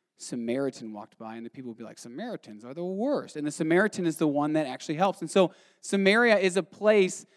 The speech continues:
that is not well regarded. And even Jesus used it as an, as a way to explain, "Hey, the gospel, the kingdom of God is not just for the privileged elite. It is for everyone. And Samaria is how I'm gonna show you that." And so the first place that the gospel gets scattered to, which I think is so cool,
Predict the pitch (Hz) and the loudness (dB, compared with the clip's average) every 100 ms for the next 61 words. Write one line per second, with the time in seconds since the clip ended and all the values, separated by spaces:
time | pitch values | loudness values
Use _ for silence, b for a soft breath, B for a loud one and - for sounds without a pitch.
0 | _ 175 180 170 180 190 202 180 180 180 | _ 2 2 2 4 4 4 4 4 4
1 | 165 151 165 180 147 147 185 175 139 185 | 0 0 0 2 0 0 0 -2 -4 -6
2 | 180 170 175 180 165 165 147 147 156 - | -4 -6 -4 -4 0 0 0 -2 -8 -8
3 | 147 147 156 156 147 - 175 160 156 185 | -4 0 2 0 -2 -4 -4 -2 0 -2
4 | 147 b b - 147 147 143 170 - 196 | -2 b b -4 -2 0 -2 -2 -6 -6
5 | 190 151 - - 185 196 180 - 151 143 | -4 -4 -6 -6 -4 -4 -4 -4 -4 -4
6 | 127 139 147 247 - 160 151 - 156 131 | -8 -6 -6 -6 -6 -6 -6 -8 -14 -14
7 | - 175 175 185 170 - 151 139 151 165 | -8 -6 -4 -4 -4 -8 -8 0 0 0
8 | - - _ _ _ 139 127 - 120 - | -8 -16 _ _ _ -18 -18 -16 -16 -16
9 | - 160 147 123 113 107 107 110 127 - | -8 -8 -6 -8 -10 -12 -16 -20 -18 -14
10 | 135 131 147 147 - 135 123 113 - 156 | -12 -10 -8 -10 -12 -14 -14 -14 -10 -8
11 | 139 117 b b - - 170 151 - 202 | -6 -8 b b -12 -10 -10 -12 -8 -6
12 | 196 - _ - 170 131 - 131 139 135 | -6 -10 _ -10 -6 -6 -8 -16 -18 -16
13 | 139 - 139 - - - 123 127 135 160 | -16 -16 -18 -16 -18 -16 -14 -14 -14 -16
14 | 143 143 - 135 - 131 - 135 165 | -18 -18 -20 -20 -18 -18 -12 -10 -10